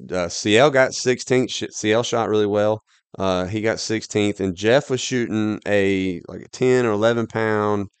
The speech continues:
his hunting rifle. They're currently on their way back from Idaho right now on an elk hunt. They, uh, he, he wanted to take his hunting rifle to shoot day one with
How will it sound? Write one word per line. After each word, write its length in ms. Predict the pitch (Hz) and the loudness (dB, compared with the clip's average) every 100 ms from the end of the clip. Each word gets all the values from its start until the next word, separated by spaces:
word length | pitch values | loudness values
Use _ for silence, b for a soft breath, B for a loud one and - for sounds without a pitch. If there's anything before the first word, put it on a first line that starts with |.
| _ _ _ _ | _ _ _ _
his 340 | 104 107 95 | 0 2 0
hunting 340 | - 156 120 113 | -2 -2 0 0
rifle. 300 | 98 95 104 | 0 -2 -2
They're 200 | 107 113 | -2 -2
currently 380 | - 117 104 | 0 0 2
on 100 | 107 | 0
their 100 | 101 | 0
way 160 | 95 95 | -2 -2
back 280 | 92 95 - | 0 -2 -2
from 140 | 92 | -6
Idaho 380 | 92 101 95 95 | -2 -2 0 -2
right 240 | 90 92 | -2 -4
now 180 | 87 92 | -4 -4
on 80 | 87 | -4
an 60 | - | -4
elk 220 | 95 95 | -4 -4
hunt. 220 | 87 90 - b b b b b b b b _ _ _ _ _ _ _ _ | -6 -6 -8 b b b b b b b b _ _ _ _ _ _ _ _
They, 600 | - 107 110 107 104 101 | -2 2 4 4 2 0
uh, 180 | 98 98 - | 2 0 -2
he, 260 | 113 127 120 | -2 0 0
he 240 | 120 123 | -2 -2
wanted 280 | 110 117 110 | 0 2 0
to 80 | 98 | 0
take 200 | 120 101 | -2 -2
his 140 | 95 | 0
hunting 240 | 135 127 | 0 0
rifle 280 | 107 101 101 | 0 0 -4
to 60 | 98 | -8
shoot 280 | - 107 82 | -6 -6 -2
day 180 | 98 | 0
one 380 | 92 107 123 110 | 0 0 0 0
with 280 | 95 95 98 | 0 0 -2